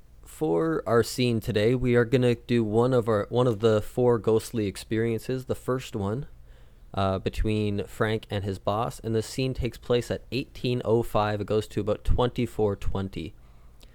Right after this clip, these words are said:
Now, Tim, I did include the last half, or the last chunk of the scene where, after he falls out the window, they come back to the room, the office space, and he,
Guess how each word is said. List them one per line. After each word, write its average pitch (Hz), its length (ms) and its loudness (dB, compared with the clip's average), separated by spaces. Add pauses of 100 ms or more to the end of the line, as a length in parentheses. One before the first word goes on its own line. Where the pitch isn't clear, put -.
(180)
Now, 110 100 2
Tim, 123 280 0
I 113 100 0
did 131 220 2
include 127 440 0
the 113 100 2
last 107 380 0
half, 107 300 -2
or 127 120 4
the 113 100 2
last 110 420 2
chunk 117 240 -2
of 107 60 0
the 107 60 0
scene 110 340 -2
where, 101 360 0 (540)
after 107 360 -2
he 101 140 -6
falls 101 280 -2
out 95 120 -4
the 101 80 -4
window, 98 360 -4
they 95 120 -6
come 95 160 -6
back 92 220 -6
to 101 100 -14
the 95 100 -4
room, 98 340 -4 (500)
the 98 100 -4
office 95 280 -4
space, - 500 -6 (120)
and 92 200 -6
he, 95 120 -10